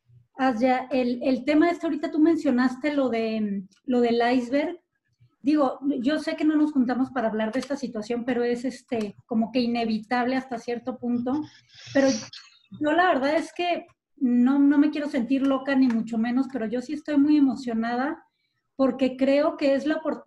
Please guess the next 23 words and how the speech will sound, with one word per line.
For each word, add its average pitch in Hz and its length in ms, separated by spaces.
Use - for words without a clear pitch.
yo 294 200
lo 359 120
veo 339 160
como 311 140
una 311 120
oportunidad 240 560
que 285 140
Dios 262 260
me 269 120
está 262 240
dando 247 280
a 220 60
mí 220 220
y 269 80
a 254 200
todos 233 680
para 247 400
poder 269 720
sacar, 269 800
como 226 180
decías 240 300
tú, 269 100
del 240 240